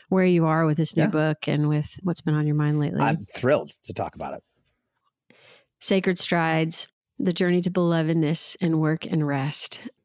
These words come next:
Speaker 1: I love it immediately because it just, it is a place where I feel like we,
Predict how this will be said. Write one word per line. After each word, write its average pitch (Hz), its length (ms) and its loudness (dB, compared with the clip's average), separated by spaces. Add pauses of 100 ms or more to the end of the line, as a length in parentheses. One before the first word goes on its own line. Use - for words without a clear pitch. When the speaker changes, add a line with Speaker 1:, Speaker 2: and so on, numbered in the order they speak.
(360)
Speaker 1:
I 190 60 2
love 220 240 2
it 196 140 4
immediately 165 420 2
because 151 560 -2
it 160 180 -4
just, - 440 -4 (1160)
it 180 160 0
is 160 520 0
a 180 60 -2
place 160 360 -2
where 165 100 -2
I 151 40 -2
feel 160 160 -4
like 156 160 -4
we, 156 360 -2